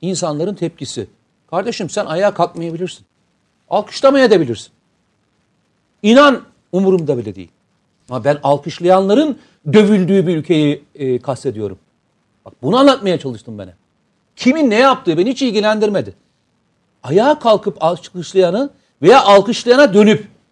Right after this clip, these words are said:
"Ne yapıyorsun?" diye mahalle baskısından bahsettim ben. Bizim kızdığımız, seninle benim de kızdığımız konu buydu. Yanlış mı söylüyorum? Bana ne kardeşim? Yani ben ne insanlara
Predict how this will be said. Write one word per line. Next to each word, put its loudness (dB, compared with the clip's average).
"Ne 2
yapıyorsun?" 2
diye 6
mahalle 6
baskısından 2
bahsettim -10
ben. -20
Bizim -6
kızdığımız, -2
seninle 0
benim 4
de 0
kızdığımız -4
konu -4
buydu. 0
Yanlış -4
mı -6
söylüyorum? -8
Bana 2
ne 0
kardeşim? -10
Yani -10
ben 4
ne -2
insanlara -2